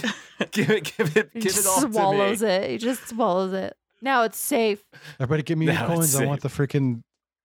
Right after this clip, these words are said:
Speaker 4: extreme horse.
Speaker 2: Hey, Ra-, or, uh, hey,
Speaker 1: I
Speaker 2: Mike,
Speaker 1: want the
Speaker 2: uh,
Speaker 1: raging, burning, poisoning. What is it?
Speaker 4: Sword of Doom.
Speaker 1: Flame, Sword of Doom.
Speaker 4: Yeah.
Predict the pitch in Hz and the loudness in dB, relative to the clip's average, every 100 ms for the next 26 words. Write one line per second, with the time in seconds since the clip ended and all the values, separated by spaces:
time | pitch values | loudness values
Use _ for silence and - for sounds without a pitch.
0 | _ - - - - 165 147 156 143 113 | _ -10 -6 -4 -2 0 0 2 2 0
1 | - - - _ _ _ _ _ _ _ | -6 -12 -20 _ _ _ _ _ _ _
2 | _ - 156 170 170 156 151 139 131 123 | _ -8 -2 0 2 0 0 2 2 2
3 | 127 165 180 147 123 143 139 127 117 107 | 0 0 2 2 0 0 2 2 2 0
4 | - _ _ _ _ - 113 131 139 131 | -4 _ _ _ _ -2 0 2 2 0
5 | 123 113 117 117 117 113 - 104 104 107 | 0 0 0 2 2 0 0 0 2 2
6 | 113 110 107 85 - 110 131 151 156 - | 0 0 0 -2 -4 0 0 0 -2 -4
7 | - 156 - 90 82 82 87 87 110 123 | -14 -6 0 2 2 0 0 0 -2 -8
8 | _ _ - - 113 110 104 107 110 117 | _ _ -14 -2 0 2 0 -2 -2 -4
9 | - - - 95 - | -12 -8 0 0 0